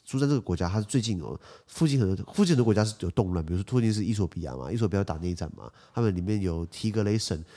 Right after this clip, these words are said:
开始在这个有叛军嘛，然后旁边还有这个哪些国家？索马利亚，索马利亚现在也是海盗治国啊，反正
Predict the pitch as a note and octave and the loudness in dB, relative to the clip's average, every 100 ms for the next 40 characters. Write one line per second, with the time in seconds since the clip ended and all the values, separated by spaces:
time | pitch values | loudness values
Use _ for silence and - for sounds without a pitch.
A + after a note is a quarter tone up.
0 | - G#2+ G2 F2+ G2 F#2 F2+ E2+ E2 D#2+ | -10 -6 -4 0 0 0 0 0 0 -2
1 | F2+ A#2 G2 F2 F2 C2 - - - A2 | -2 0 0 -4 -6 -8 -12 -20 -8 -2
2 | G2+ G2 - G2 G2+ F#2+ E2+ F2+ E2+ B1 | 0 0 0 0 2 2 2 -2 -4 -6
3 | G#1+ E2 - D2 C2 A#1 - _ _ _ | -8 -8 -6 -6 -6 -8 -12 _ _ _
4 | - A#2 G#2+ F#2+ A2 F#2 E2 A2+ G#2 G#2+ | -4 2 2 2 2 2 0 0 0 0
5 | F#2+ F2+ G#2 F2 D#2+ G2 F2+ - - F#2 | 0 0 0 0 0 -2 -2 -8 -6 -4
6 | G#2+ G#2 G2+ F#2 - - D2+ G2+ A#2+ | 0 -2 -2 -6 -8 -10 -6 0 0